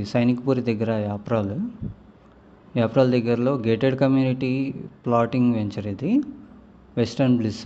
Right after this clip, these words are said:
అని. ఇందులోనే ఒక త్రీ ఇండిపెండెంట్ విల్లాస్ కట్టాము. ఇది ట్రిప్లెక్స్ విల్లా అండి. త్రీ బెడ్‌రూమ్స్, ఒక హోమ్ థియేటర్ రూమ్ వస్తుంది. So మీకు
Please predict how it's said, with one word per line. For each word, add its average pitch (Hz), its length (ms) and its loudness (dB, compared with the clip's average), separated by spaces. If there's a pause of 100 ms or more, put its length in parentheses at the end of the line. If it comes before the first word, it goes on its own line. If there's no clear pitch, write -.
అని. 123 180 -2 (760)
ఇందులోనే 135 420 6 (120)
ఒక 117 180 -2 (220)
త్రీ 120 120 0 (160)
ఇండిపెండెంట్ 123 520 0
విల్లాస్ 110 360 -2
కట్టాము. 110 460 -4 (1500)
ఇది 113 140 2 (220)
ట్రిప్లెక్స్ 139 520 0
విల్లా 110 280 0
అండి. 120 220 -4 (1700)
త్రీ 131 120 4 (140)
బెడ్‌రూమ్స్, 131 520 0 (1400)
ఒక 135 100 2 (640)
హోమ్ 131 240 4
థియేటర్ 123 300 -2
రూమ్ 110 220 0
వస్తుంది. 104 440 -6 (1900)
So 135 120 2
మీకు 120 220 2